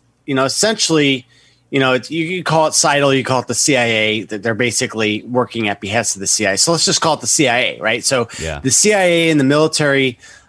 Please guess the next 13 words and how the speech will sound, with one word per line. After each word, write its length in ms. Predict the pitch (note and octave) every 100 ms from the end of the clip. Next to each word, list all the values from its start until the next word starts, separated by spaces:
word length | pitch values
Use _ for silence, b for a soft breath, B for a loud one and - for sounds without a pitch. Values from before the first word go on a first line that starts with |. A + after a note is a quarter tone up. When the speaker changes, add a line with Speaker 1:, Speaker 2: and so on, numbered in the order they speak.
| _
Speaker 1:
uh, 720 | A#2+ A#2 A#2 A#2 A2+ A2+ B2 B2
had 320 | - D3 C#3+
a 40 | B2
firefight 720 | - E3 G3 - B2 A2+ C#3 _ _ _ _ _ _ _
as 260 | C3+ C3 B2
the 80 | C3+
military 460 | C#3+ D#3+ - D3
went 200 | C3+ C#3
in 120 | D3 C#3
to 100 | A2+
seize 360 | - D3+ C3
these 200 | A#2+ A2+
servers. 720 | - F3 C3+ G#2 A#2 - -